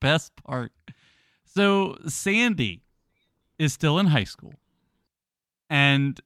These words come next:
she, her boyfriend is, like, on the football team. His name's Mike, because of course it is. And so one of the tensions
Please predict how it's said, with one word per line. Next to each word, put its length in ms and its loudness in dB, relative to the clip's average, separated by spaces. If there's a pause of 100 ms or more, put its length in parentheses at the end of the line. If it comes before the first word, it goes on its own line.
she, 420 -8
her 180 0
boyfriend 840 0
is, 200 -6
like, 400 -2 (160)
on 380 2
the 100 0
football 500 -2
team. 600 -2 (180)
His 160 -8
name's 320 0
Mike, 540 -2 (100)
because 240 -6
of 160 -6
course 400 -4
it 100 -4
is. 440 -14 (1000)
And 280 0
so 200 2
one 340 0
of 120 -4
the 120 0
tensions 920 -4